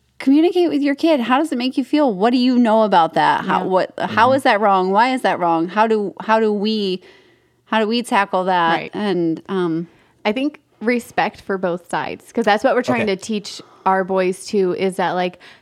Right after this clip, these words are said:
Speaker 2: just 'cause some of those worldviews don't align with us, we're still not gonna
Speaker 1: Mm-hmm.
Speaker 2: be nasty about it when somebody brings it up and be like, "Oh,
Speaker 1: Mm-hmm.
Speaker 2: you're so wrong." It's like,
Speaker 3: Yes.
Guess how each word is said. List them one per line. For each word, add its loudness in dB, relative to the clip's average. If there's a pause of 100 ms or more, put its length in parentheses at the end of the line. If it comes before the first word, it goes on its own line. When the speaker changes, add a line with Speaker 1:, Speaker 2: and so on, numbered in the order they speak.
Speaker 2:
just -2
'cause -4
some -4
of -2
those -2
worldviews -4 (360)
don't -4
align -8
with -10
us, -8
we're -6
still -6
not -6
gonna -4
Speaker 1:
Mm-hmm. -2
Speaker 2:
be -6 (920)
nasty -6
about 0
it -6
when -2
somebody -4
brings -6
it -2
up -4
and -6
be -4
like, -8
"Oh, 4
Speaker 1:
Mm-hmm. 2
Speaker 2:
you're 4
so -2
wrong." -6
It's -6
like, 0
Speaker 3:
Yes. -20